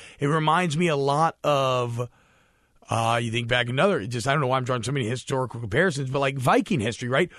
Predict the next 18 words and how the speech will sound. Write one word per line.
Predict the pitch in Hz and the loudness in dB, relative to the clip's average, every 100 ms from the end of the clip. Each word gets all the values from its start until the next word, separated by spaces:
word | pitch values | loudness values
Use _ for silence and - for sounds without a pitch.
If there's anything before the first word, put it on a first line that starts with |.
| - | -14
Why | - 127 131 208 | -4 2 4 4
are | 214 | 4
Vikings | 202 165 185 180 220 180 | 4 2 2 2 0 0
so | - 175 | 0 0
successful | 185 - 180 - 175 - 180 | 0 -2 -2 0 0 0 0
on | 180 175 | 0 0
the | |
battlefield? | 143 135 143 175 - 208 233 - _ - - - _ | 0 2 2 0 0 0 0 -4 _ -20 -20 -20 _
Uh, | - 151 147 | -2 0 2
because | 170 170 175 220 147 | 2 2 2 2 2
you | 196 | 0
have | 180 180 | 2 0
an | |
entire | 175 160 - - 143 190 170 - _ _ | 0 -2 -6 -8 -4 -2 -2 -4 _ _
culture | - - 240 - 117 - - _ - | -8 -2 -2 -2 -6 -6 -12 _ -2
built | 143 214 - | 0 0 0
around | 127 95 87 | -4 -4 -8
it. | - | -12